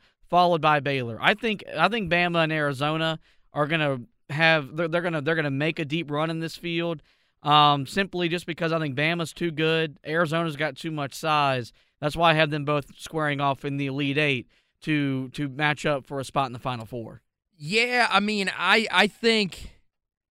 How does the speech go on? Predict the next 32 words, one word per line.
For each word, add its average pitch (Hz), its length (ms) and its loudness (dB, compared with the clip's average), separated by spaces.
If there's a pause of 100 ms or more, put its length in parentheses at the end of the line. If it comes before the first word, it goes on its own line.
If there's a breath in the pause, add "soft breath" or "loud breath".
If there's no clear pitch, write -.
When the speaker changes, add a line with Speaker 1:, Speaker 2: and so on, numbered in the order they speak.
(840)
Speaker 2:
the 185 120 2
w-, 185 280 -6 (100)
Virginia 196 580 0
is 147 180 -4
obvious 156 640 0
to 160 100 -8
me. 139 400 -4 (420)
I, 147 160 0
I 175 140 6
think, 175 420 -2 (320)
you 156 80 -2
know, 131 100 -2 (180)
Furman 175 440 0
is, 147 200 -4
is 123 220 -6
gonna 151 200 -4
give 135 200 -4
them 143 200 -2
a 117 80 -6
heck 143 240 -4
of 131 80 -10
a 131 40 -4
time 147 380 -4
'cause 123 180 -10
Furman, 170 440 -2
you 202 100 -2
talk 196 260 2
about 151 220 0
one 160 220 -4
of 151 40 -6
the 135 60 -4
best 151 480 -4